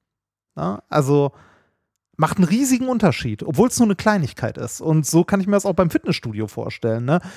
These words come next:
Also ob du jetzt irgendwie, äh, was weiß ich, deine Sportklamotten direkt anhast, die zweihundert Meter dahin läufst, da deinen Sport machst und dann nach Hause läufst und zu Hause duschen gehst und so, oder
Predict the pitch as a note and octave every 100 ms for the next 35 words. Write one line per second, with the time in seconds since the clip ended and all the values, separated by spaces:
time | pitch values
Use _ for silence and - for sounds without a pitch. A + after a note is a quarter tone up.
0 | - _ C3+ E3 F3+ G3+ E3+ - F3+ F#3
1 | F3 F3+ F3 E3+ - D#3 D#3 D3 - -
2 | E3 D3+ E3 - - - D#3+ C#3+ D#3 D#3+
3 | - - - - E3 D3+ - D3+ D#3+ -
4 | D3 C4 G#3 B3 - - - - _ -
5 | E3+ - - F#3+ A3 F3+ G3 G3+ E3+ D3
6 | C3 F4+ C4 B2+ B2 A#3+ - - E3 E3
7 | E3+ E3+ E3 - D#3+ G3+ A3 G3+ E3 E3
8 | D#3 D#3+ G#3+ G#3 G3 - E3+ D#3 E3 C#3+
9 | A#2+ A3+ - E3 A#2 A#2+ C3 A2 C3 G3
10 | B2 E3+ E3